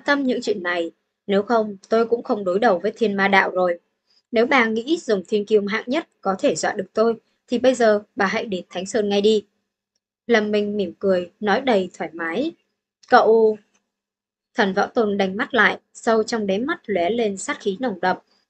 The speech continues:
nhưng cuối cùng vẫn vùi nó xuống. "Tôi cho cậu tối đa một năm, nếu cậu không chữa được vết thương trên người tôi, thì đừng nói tới thiên kiêu hạng nhất, tôi sẽ đích thân giết cậu, rõ chưa?"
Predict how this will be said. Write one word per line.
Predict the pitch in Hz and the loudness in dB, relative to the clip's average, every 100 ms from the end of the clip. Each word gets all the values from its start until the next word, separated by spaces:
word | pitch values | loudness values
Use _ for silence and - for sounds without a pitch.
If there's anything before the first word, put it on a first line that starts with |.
| - | -4
nhưng | 202 196 | -2 -2
cuối | 190 185 | -4 -2
cùng | 294 226 - | -2 -2 -2
vẫn | 196 202 | -4 -4
vùi | 214 185 160 | -6 -6 -6
nó | 160 | -10
xuống. | 185 190 180 294 - - - - - _ _ - | -4 -4 -4 -8 -12 -12 -12 -12 -20 _ _ 0
"Tôi | 202 | 0
cho | 202 196 | 2 0
cậu | 214 - | 2 2
tối | 208 202 | 0 4
đa | 233 | 4
một | 226 202 | 2 -2
năm, | 208 214 202 - | -2 -2 -4 -8
nếu | 208 208 | 0 0
cậu | 233 277 | 4 2
không | 254 277 | 2 -4
chữa | 262 254 | 0 0
được | 285 - | 0 -2
vết | 254 | -4
thương | - 220 | 0 0
trên | 202 208 | 0 -2
người | 185 185 | -2 0
tôi, | 196 196 190 _ _ | 2 2 -2 _ _
thì | 247 | 2
đừng | 214 208 | 4 4
nói | 202 220 | 2 2
tới | 240 208 | 4 2
thiên | 240 233 | 2 0
kiêu | 208 190 | 2 2
hạng | 202 226 | 0 -2
nhất, | 311 - _ _ | -2 -4 _ _
tôi | 269 | 0
sẽ | 262 - | 0 -2
đích | 269 - | -4 -2
thân | 247 208 | -2 0
giết | 233 254 | 0 4
cậu, | 233 - _ _ - | 2 2 _ _ 2
rõ | 233 285 | 2 6
chưa?" | 302 | 4